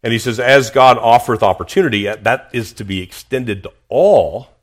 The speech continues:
the household of faith. You see the concentric circles working outward. Nevertheless, the last phrase in, in paragraph two, "Nevertheless,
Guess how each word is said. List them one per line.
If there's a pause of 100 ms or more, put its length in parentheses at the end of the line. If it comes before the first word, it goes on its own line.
(400)
the
household
of
faith.
You
see
the
concentric
circles (140)
working
outward. (2500)
Nevertheless, (680)
the
last
phrase
in,
in
paragraph
two,
"Nevertheless,